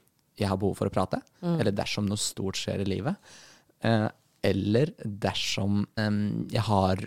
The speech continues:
Speaker 1: beho-, behov for, for, for hjelp for noe,
Speaker 2: Mm.
Speaker 1: eh, så vet du at jeg ringer deg.
Speaker 2: Mm.
Speaker 1: Men jeg kan også møte deg der, akkurat som du skisserer, der du skal sitte på sofaen. Jeg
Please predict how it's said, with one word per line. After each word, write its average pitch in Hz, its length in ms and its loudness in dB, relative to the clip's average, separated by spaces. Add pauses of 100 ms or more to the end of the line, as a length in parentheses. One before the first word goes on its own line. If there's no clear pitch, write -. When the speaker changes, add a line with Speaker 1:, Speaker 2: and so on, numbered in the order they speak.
(100)
Speaker 1:
beho-, 113 220 2
behov 110 320 0
for, 107 240 -4
for, 113 260 0
for 131 140 0
hjelp - 240 0 (140)
for 185 180 2
noe, - 100 -8
Speaker 2:
Mm. 202 140 -6 (380)
Speaker 1:
eh, 139 320 2
så - 260 2 (100)
vet - 200 2
du 107 60 0
at 104 60 2
jeg 101 140 4
ringer 90 180 -2
deg. - 160 -4 (160)
Speaker 2:
Mm. 175 160 -6
Speaker 1:
Men 131 380 4
jeg 147 120 0
kan 143 200 2 (100)
også - 320 -2
møte 202 240 0
deg 170 220 -2 (300)
der, 117 420 0
akkurat - 340 -6
som 107 100 -2
du 101 60 0
skisserer, 107 400 -2
der 117 200 0
du 101 60 0
skal - 160 -4
sitte - 280 -6
på 113 100 -4
sofaen. 113 300 -2 (340)
Jeg 107 220 -2